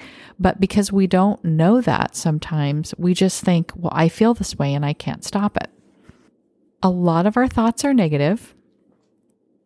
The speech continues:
And when we hear them, we think they are telling us something about ourselves, but they are not.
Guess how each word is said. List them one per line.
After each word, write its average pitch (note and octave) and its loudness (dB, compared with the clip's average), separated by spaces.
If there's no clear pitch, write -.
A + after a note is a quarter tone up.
And E3+ 0
when F#3 2
we F3 4
hear C#4+ 2
them, C#3+ 0
we F3+ 4
think B3 0
they D4+ 0
are C#4+ -2
telling F3+ 0
us F3+ 0
something D#3 -2
about C#3+ -2
ourselves, - -6
but - -2
they G#3+ 4
are G#3 4
not. G#3+ 2